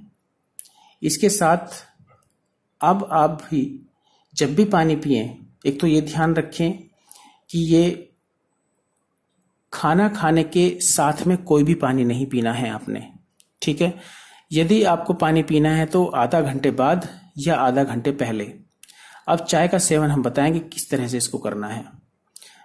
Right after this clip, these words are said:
दोस्तों, इस चाय को रोजाना तीन बार सेवन करें, सुबह नाश्ते से और खाने से पहले, और रात को खाना खाने के बाद, लेकिन बिस्तर पर लेटने से पहले।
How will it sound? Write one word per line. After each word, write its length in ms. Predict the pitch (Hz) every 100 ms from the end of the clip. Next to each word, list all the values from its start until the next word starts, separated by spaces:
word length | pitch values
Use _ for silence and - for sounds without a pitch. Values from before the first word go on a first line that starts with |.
| -
दोस्तों, 500 | 156 160 208 208 208
इस 240 | 226 - -
चाय 240 | 170 175
को 180 | 175 190
रोजाना 500 | 151 151 160 147 185 185 -
तीन 220 | 185 180
बार 160 | 139 120
सेवन 340 | - 131 123
करें, 300 | 123 131 196 - - _ _ -
सुबह 400 | - 151 160 180
नाश्ते 440 | 156 139 135 156
से 260 | 151 165 185 - _ _ _ - - _
और 360 | 147 156 160 160
खाने 300 | - 147 135
से 140 | 131 151
पहले, 400 | - 117 107 101 - _ _ _ -
और 140 | 139 123
रात 340 | 131 165 -
को 180 | - 101 - _ _ _ _ -
खाना 340 | - 139 170
खाने 320 | 165 135 135
के 160 | 131 139
बाद, 480 | 117 123 151 165 - _ _ _ -
लेकिन 460 | 147 156 156 190 - -
बिस्तर 380 | 143 143 - 135
पर 200 | 131 151
लेटने 400 | 135 127 127 127
से 120 | 127 143
पहले। 420 | 143 123 104